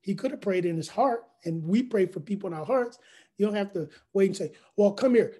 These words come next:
let me lay my hands on your head, and in the name of Jesus." And I'm not saying that's wrong. I'm not saying I've done it and probably will continue to do it as the Holy Spirit leads me to do it. But that's not conditional for God to heal.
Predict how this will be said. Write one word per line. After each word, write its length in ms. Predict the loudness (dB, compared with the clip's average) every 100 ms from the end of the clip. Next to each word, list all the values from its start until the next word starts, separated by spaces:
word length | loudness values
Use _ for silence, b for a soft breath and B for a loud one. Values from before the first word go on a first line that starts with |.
| 0
let 120 | 2
me 100 | 4
lay 200 | 4 2
my 180 | 2 -2
hands 440 | 2 4 4 4
on 160 | 2 4
your 200 | 6 6
head, 420 | 6 6 4 -2 B -8
and 160 | 0
in 200 | 4 6
the 80 | 6
name 280 | 4 4 2
of 100 | 2
Jesus." 440 | 2 2 0 -2
And 100 | -6
I'm 120 | -4 -6
not 180 | -8 _
saying 340 | -4 -2 0 -2
that's 200 | -4 -2
wrong. 460 | 0 0 -2 -6
I'm 120 | -8 -4
not 180 | -4
saying 200 | -6 -10 -6
I've 340 | -2 0 0
done 200 | -2 -2
it 200 | -4 -8 _ _
and 240 | -8 -8 -6
probably 240 | -4 0
will 160 | 0 0
continue 540 | -4 -4 -2 0 0
to 140 | -2 -4
do 200 | -4 -6
it 100 | -10 B B
as 160 | -8 -6
the 120 | -4
Holy 240 | 0 0 0
Spirit 400 | 0 2 2 0
leads 420 | -2 0 0 0
me 160 | -2
to 140 | -2 -4
do 240 | -4 -4
it. 140 | -6 -12 _ _ _ _ _ _ _ _ _ _ _ _ _ _ _ _ _ _ _ _ _
But 140 | -4 0
that's 200 | -2 0
not 220 | -4 0
conditional 580 | 0 2 0 0 -4 -4
for 180 | -6
God 320 | -6 -6 -8 -10
to 80 |
heal. 460 | 0 0 0 -4